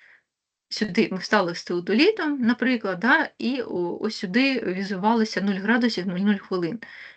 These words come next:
І отак ми вимірюємо кути. Бета третій, бета другий, далі бета перший, тут у нас вже буде бета четвертий, виміряний бета п'ятий і там <clears throat> бета шостий, да, на ось цю точку.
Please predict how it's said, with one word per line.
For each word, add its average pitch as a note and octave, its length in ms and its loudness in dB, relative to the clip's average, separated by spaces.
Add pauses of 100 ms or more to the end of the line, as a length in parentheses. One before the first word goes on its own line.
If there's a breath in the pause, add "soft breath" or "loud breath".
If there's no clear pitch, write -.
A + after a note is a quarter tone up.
(120)
І B3 100 4
отак D#4 240 4
ми B3+ 140 8
вимірюємо A3+ 580 8
кути. F3 460 -6 (380 soft breath)
Бета G3+ 320 2
третій, C4 720 2 (220)
бета A3 360 4
другий, A#3 720 4 (560 soft breath)
далі F3+ 460 0
бета F#3 340 0
перший, B3+ 760 2 (100)
тут A3 180 0
у A3 40 8
нас G#3 280 4
вже G3+ 100 -2
буде F#3 500 -2
бета F#3 320 0
четвертий, C4 840 2
виміряний G#3+ 580 6
бета G3 340 0
п'ятий C4+ 640 2 (400 soft breath)
і B3+ 300 -4
там F3+ 300 -2 (240)
<clears throat> B3 320 8
бета G#3+ 300 -4
шостий, F3+ 500 -8
да, A3 180 2
на G3 180 0
ось - 260 -16
цю G3 120 -8
точку. - 500 -14